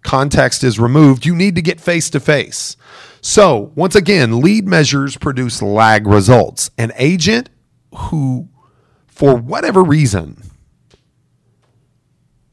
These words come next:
does not focus on starting, acting, doing. An agent that doesn't do those things seldom has success.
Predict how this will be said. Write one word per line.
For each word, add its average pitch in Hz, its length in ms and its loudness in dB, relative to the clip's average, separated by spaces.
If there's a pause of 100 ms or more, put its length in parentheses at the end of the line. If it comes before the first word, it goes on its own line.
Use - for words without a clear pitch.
(600)
does 127 300 2
not 165 460 -4
focus - 800 -4 (120)
on 117 220 -4
starting, - 840 0 (1400)
acting, 127 580 -6 (1000)
doing. 131 460 2 (1600)
An 117 140 -2
agent 170 380 0
that 160 200 0
doesn't 156 420 4
do 151 180 2
those 135 320 4
things 98 560 -4 (260)
seldom 117 440 -4
has 98 220 -4
success. - 880 -8